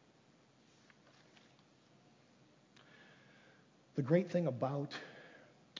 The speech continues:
what we see here in being a part of the ministry of Jesus Christ is what we see in the end of the book of Revelation. The final impact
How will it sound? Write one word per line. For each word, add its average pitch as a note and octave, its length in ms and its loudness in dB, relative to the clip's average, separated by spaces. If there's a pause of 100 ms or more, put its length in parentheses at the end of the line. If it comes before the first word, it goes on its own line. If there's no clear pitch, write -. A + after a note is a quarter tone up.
what D3+ 140 0
we C3+ 100 -4
see C3+ 420 -4
here B2+ 400 -4
in A2+ 140 -4
being B2+ 420 -2
a - 40 -16
part B2 440 -4
of A2+ 180 -8
the G2+ 80 -18
ministry A2+ 420 -8
of G#2+ 80 -6
Jesus A2+ 360 -6
Christ G#2 460 -6 (560)
is A2 180 -6
what A#2+ 200 -4
we B2 100 -8
see A#2 540 -8
in A2+ 160 -4
the G#2 160 -6 (160)
end A2 360 -4
of A2 120 -8
the G2+ 60 -6
book G2+ 260 -6
of G#2 120 -4
Revelation. F#2 640 -8 (920)
The B2+ 80 2
final D#3 420 8
impact A#2+ 600 -2